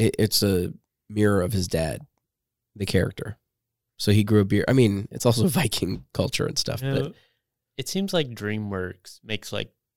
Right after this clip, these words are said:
Speaker 2: a good first film, a good second film, and then just, like, fails on the end of the trilogy.
Speaker 1: Give me the other examples.
Speaker 2: Shrek. Like, the first
Speaker 1: Oh,
Speaker 2: one,
Speaker 1: okay.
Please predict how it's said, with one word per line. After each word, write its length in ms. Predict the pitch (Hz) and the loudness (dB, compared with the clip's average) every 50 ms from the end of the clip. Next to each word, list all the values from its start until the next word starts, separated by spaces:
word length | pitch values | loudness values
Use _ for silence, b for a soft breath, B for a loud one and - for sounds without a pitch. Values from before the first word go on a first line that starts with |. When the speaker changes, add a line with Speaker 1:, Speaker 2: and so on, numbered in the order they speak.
| _ _ _ _ - | _ _ _ _ -8
Speaker 2:
a 100 | 123 117 | -8 -8
good 400 | 110 107 - 117 127 131 127 123 | -6 -4 -2 0 0 -2 -2 -4
first 360 | - - 110 104 104 - - | -6 -4 -4 -4 -4 -8 -10
film, 460 | - 98 95 95 92 92 90 92 101 _ _ _ _ _ _ - | -8 -8 -6 -6 -6 -8 -10 -12 -16 _ _ _ _ _ _ -10
a 80 | 107 | -10
good 360 | 101 104 - 110 113 120 117 | -10 -8 -6 -4 -4 -4 -6
second 440 | - - 107 101 - - - - - | -6 -4 -4 -4 -6 -8 -12 -12 -12
film, 260 | - 95 92 90 90 | -12 -10 -10 -10 -10
and 140 | 95 98 101 | -10 -10 -8
then 140 | 101 101 101 | -8 -8 -8
just, 180 | 98 101 101 - | -8 -10 -8 -8
like, 180 | 92 92 - | -8 -8 -10
fails 640 | - - - 110 101 98 95 92 90 90 87 90 - | -12 -10 -6 -4 -4 -4 -4 -4 -6 -8 -10 -12 -12
on 160 | 104 98 95 | -12 -12 -10
the 100 | 92 92 | -10 -10
end 220 | 98 101 101 95 | -10 -10 -10 -12
of 80 | 90 85 | -12 -12
the 80 | 90 | -14
trilogy. 680 | 90 - - - 90 - - - - - - - 135 - _ _ _ _ _ _ _ _ _ _ _ _ _ _ _ _ _ _ | -14 -14 -14 -14 -14 -14 -14 -16 -16 -14 -14 -14 -14 -16 _ _ _ _ _ _ _ _ _ _ _ _ _ _ _ _ _ _
Speaker 1:
Give 140 | - 113 113 | 2 4 6
me 260 | 113 110 107 104 98 - | 6 6 6 6 4 2
the 200 | - 101 98 - | 2 0 2 2
other 220 | - 104 113 104 98 | 2 4 4 2 2
examples. 680 | - - - 90 - 104 - - - - - - - _ - | 0 -2 -2 -4 -4 -4 -4 -6 -4 -4 -6 -6 -10 _ -12
Speaker 2:
Shrek. 520 | - - - 101 98 98 101 117 _ _ _ _ _ _ _ _ _ _ _ _ _ _ _ _ _ _ | -12 -10 -8 -8 -8 -8 -10 -12 _ _ _ _ _ _ _ _ _ _ _ _ _ _ _ _ _ _
Like, 200 | - 110 107 104 _ _ - | -10 -10 -10 -10 _ _ -2
the 60 | 98 | 2
first 380 | 104 107 110 107 104 101 101 101 | 4 4 6 6 6 4 4 4
Speaker 1:
Oh, 40 | 120 | 2
Speaker 2:
one, 160 | 123 123 123 117 | 2 0 0 0
Speaker 1:
okay. 80 | 113 | 0